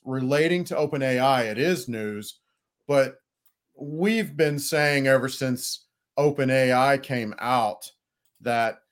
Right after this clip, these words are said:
the bad guys are gonna use large language models, which is what Open A I is. They're gonna use large language models to craft the, the craftiest of all, like, phishing emails we've ever seen,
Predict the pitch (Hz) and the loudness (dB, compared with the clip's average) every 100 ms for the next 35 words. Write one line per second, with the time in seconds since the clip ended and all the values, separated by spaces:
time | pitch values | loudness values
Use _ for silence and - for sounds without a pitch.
0 | _ 120 120 143 160 151 139 127 127 120 | _ -10 0 6 6 6 2 2 -2 -8
1 | 120 113 123 131 110 107 117 120 120 120 | -8 -4 -2 -2 -4 -4 -2 -2 -2 -6
2 | 120 113 95 - 131 110 107 107 107 110 | -6 -6 -10 -10 -4 -2 -2 -4 -8 -12
3 | - 107 117 117 117 110 110 107 110 104 | -12 -6 -4 -2 -4 -6 -4 -4 -4 -6
4 | 101 147 151 156 135 123 123 113 120 113 | -8 -6 -4 -4 -4 0 0 -2 -6 -6
5 | 110 92 110 104 104 101 - _ _ _ | -8 -8 -6 -4 -6 -10 -14 _ _ _
6 | _ - 123 - - 147 147 135 123 110 | _ -8 -8 -8 -2 4 6 6 4 0
7 | - - _ _ _ _ _ _ 127 131 | -8 -20 _ _ _ _ _ _ -6 -6
8 | - _ 131 123 - - 165 147 151 151 | -8 _ -6 -6 -10 -4 4 6 6 4
9 | 160 151 151 151 135 127 135 131 131 131 | 2 2 2 0 0 0 -2 4 6 8
10 | 131 131 131 - _ - 117 - - 143 | 8 4 0 -10 _ -8 -8 -8 -4 -2
11 | 139 147 135 117 123 120 110 107 120 110 | 0 0 -2 -2 -2 -2 -2 -4 -6 -4
12 | 113 107 107 120 113 101 98 95 | -4 -4 -8 -8 -8 -8 -10 -12